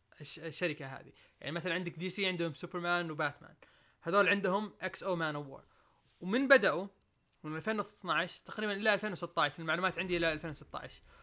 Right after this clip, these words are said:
وهم ثالث أكثر شركة تبيع كوميكس بعد مارفل ودي سي. آه،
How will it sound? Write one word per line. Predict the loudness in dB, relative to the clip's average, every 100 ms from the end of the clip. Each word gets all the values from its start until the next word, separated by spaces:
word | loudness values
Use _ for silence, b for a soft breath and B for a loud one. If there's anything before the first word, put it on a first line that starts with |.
| b b
وهم | -4 -2 0 -2 -6 _ 0
ثالث | 2 2 0 -6
أكثر | -6 -4 -4
شركة | -2 -4 -4
تبيع | -4 -6
كوميكس | -4 -8 -8 -6
بعد | -2 -2 0
مارفل | -2 -2
ودي | -6 -6 -10
سي. | -10 -16 _ _ -20 -20 _ _ b b b b b b _ -10
آه، | -4 0 0 -2 -6